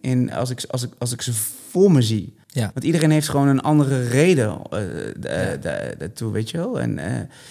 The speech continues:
Speaker 1: en om dat dan uit te dagen en te onderzoeken en te bevragen. En inderdaad, misschien moet je dat eerst maar aan vijf vrienden laten zien of vijf
Speaker 2: Ja.
Speaker 1: mensen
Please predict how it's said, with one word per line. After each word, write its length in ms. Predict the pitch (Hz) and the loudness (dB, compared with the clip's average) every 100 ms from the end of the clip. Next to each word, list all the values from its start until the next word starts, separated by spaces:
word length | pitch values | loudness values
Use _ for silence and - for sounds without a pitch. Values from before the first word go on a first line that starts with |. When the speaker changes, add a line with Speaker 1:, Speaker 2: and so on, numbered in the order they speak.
| - - | -12 -2
Speaker 1:
en 140 | 135 | 0
om 100 | 123 | 2
dat 140 | 139 165 | 2 2
dan 200 | 147 - | 0 2
uit 220 | 135 170 | 4 4
te 120 | 170 | 2
dagen 560 | 123 123 120 113 127 127 | 2 4 4 2 -2 -2
en 220 | 117 120 | -2 -4
te 100 | 117 | -2
onderzoeken 720 | - 139 131 113 147 147 127 | 2 4 4 4 2 2 -2
en 180 | - 123 | -2 -4
te 160 | 123 120 | -4 -4
bevragen. 760 | 110 123 127 117 117 117 120 | -4 -2 2 2 2 0 -2
En 200 | - 131 | -2 -4
inderdaad, 380 | 90 135 143 151 | -2 -4 -2 -4
misschien 320 | 147 151 147 | -4 -4 -2
moet 200 | 135 131 | 0 -2
je 100 | - | -2
dat 160 | 120 123 | -4 -2
eerst 260 | 92 120 - | -2 -2 -2
maar 160 | 120 | -2
aan 160 | 110 117 | 0 -2
vijf 300 | 117 117 123 | 0 -2 -2
vrienden 300 | - 123 113 | -2 0 0
laten 260 | 113 110 | -2 -4
zien 220 | 110 113 110 | -2 -2 -2
of 80 | |
vijf 200 | 110 117 120 | -2 0 0
Speaker 2:
Ja. 60 | |
Speaker 1:
mensen 400 | 117 117 117 117 | 2 0 -2 -4